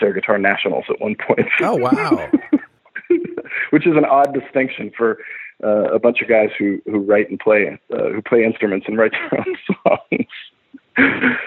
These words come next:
Speaker 1: Um, but yeah, when I, when I won the Air Guitar World Championship,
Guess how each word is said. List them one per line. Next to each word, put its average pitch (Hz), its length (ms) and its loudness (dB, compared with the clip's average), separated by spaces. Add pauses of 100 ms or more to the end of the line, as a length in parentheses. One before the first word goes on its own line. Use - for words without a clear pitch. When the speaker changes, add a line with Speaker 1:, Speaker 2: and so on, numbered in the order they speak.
(340)
Speaker 1:
Um, 110 580 0 (360)
but 131 120 -2
yeah, 147 280 2
when 127 160 -2
I, 131 140 0
when 120 200 -4
I 120 60 -2
won 127 240 0
the 120 80 -2
Air 117 180 -4
Guitar 120 240 0
World 131 340 0
Championship, 98 800 0